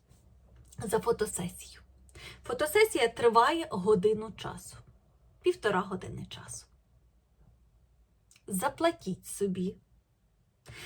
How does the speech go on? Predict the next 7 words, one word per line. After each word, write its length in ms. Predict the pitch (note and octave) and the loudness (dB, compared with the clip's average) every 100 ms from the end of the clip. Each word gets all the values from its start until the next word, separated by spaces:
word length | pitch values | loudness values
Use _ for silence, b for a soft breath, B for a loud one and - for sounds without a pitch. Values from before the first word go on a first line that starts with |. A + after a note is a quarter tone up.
| B B | B B
виділіть 640 | G3 D4 F#4 - F3+ F3 - | 2 6 6 6 0 -2 -4
півтора 400 | G#3 - A#3 A#3+ | -4 0 -2 0
години 440 | G#3 F#3 F#3 F#3+ | -2 -2 0 -2
часу, 460 | - F#3+ F#3 - - - _ | -4 -8 -8 -10 -16 -16 _
сядьте 680 | - - A3 G3 F#3+ - - _ _ _ _ - B B B - _ _ _ - | -16 -4 -2 -2 -6 -14 -20 _ _ _ _ -20 B B B -20 _ _ _ -12
і 340 | A#3 A#3 A3 - | 2 4 4 0
зробіть 420 | F#3 G#3 F3+ | -2 -2 -4